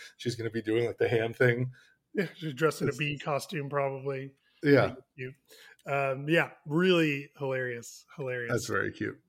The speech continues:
Speaker 1: That's good.
Speaker 2: Um,
Speaker 1: Uh, all I did last night was, uh, watch the end of the Sixers game instead of editing this podcast, and then I stayed up too late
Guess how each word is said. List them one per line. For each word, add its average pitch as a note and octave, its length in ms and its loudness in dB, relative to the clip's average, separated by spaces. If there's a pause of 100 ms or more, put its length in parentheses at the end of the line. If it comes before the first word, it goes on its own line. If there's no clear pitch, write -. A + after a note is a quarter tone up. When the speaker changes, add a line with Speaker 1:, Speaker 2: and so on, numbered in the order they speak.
(640)
Speaker 1:
That's C3+ 180 -2
good. C3 260 6
Speaker 2:
Um, B2 200 -10 (200)
Speaker 1:
Uh, G#2+ 180 -2
all A#2+ 180 4
I A2+ 60 2
did A2 120 0
last G2+ 240 0
night G2+ 160 -2
was, G2 300 -4 (200)
uh, G2+ 320 -6 (220)
watch G#2+ 240 -8
the G2+ 160 -6
end C3 160 0
of D3 80 0
the C#3+ 100 2
Sixers A2+ 380 -4
game F#2+ 220 -4
instead G2+ 240 -6
of G2 80 -2
editing G#2 320 0
this F#2+ 100 -8
podcast, - 600 -12
and F#2+ 120 -10
then F#2+ 100 -12
I F#2 100 -10
stayed G#2 260 -6
up G#2+ 100 -8
too D3+ 160 0
late D3+ 220 6